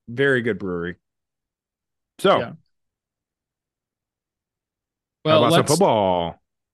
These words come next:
Speaker 2: There we go. Let's, uh, we're transitioning, folks, now into your regularly scheduled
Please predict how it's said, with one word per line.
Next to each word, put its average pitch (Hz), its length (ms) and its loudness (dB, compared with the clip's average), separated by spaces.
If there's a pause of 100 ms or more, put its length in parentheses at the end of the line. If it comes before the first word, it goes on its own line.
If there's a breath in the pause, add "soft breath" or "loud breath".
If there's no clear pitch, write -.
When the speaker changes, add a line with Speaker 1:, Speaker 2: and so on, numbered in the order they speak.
(260)
Speaker 2:
There 160 100 0
we 185 60 2
go. 220 280 2
Let's, 180 300 -2
uh, 180 280 2 (460 loud breath)
we're 180 160 -4
transitioning, 196 640 -2
folks, 196 440 -10
now 185 320 -4
into 165 340 -2
your 147 260 0
regularly 147 420 -2
scheduled 135 840 -8